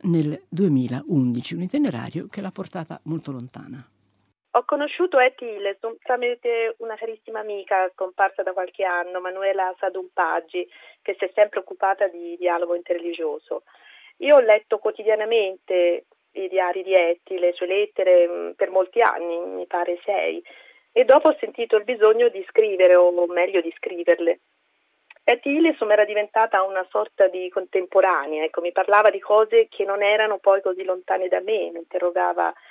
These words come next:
Speaker 2: sul presente, e quindi volevo, dovevo raccogliere il suo appello a preparare tempi nuovi, eh, nonostante tutto. Lei diceva:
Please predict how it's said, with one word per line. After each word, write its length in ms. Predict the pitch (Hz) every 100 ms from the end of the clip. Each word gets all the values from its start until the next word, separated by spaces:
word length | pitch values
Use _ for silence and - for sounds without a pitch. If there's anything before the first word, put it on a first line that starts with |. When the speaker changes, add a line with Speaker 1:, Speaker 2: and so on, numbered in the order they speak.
| - - _
Speaker 2:
sul 200 | - 190
presente, 840 | - 202 208 202 175 170 180 165 - _
e 640 | 214 202 196 196 196 185 190
quindi 460 | 262 254 254 240
volevo, 640 | 208 240 262 254 254 247 240 - _ _
dovevo 420 | 226 226 233 226
raccogliere 680 | 226 220 - 208 214 214 202
il 100 | 190
suo 140 | -
appello 460 | 202 - 196 196 202
a 40 |
preparare 840 | 185 190 190 185 185 185 180 180 -
tempi 340 | 185 175 196
nuovi, 500 | 185 190 175 170 170 - - _ _ _
eh, 640 | - 180 170 165 170 165 165
nonostante 600 | 196 196 190 190 175 175
tutto. 500 | 190 175 _ 175 -
Lei 180 | - 185
diceva: 540 | 180 180 208 196 185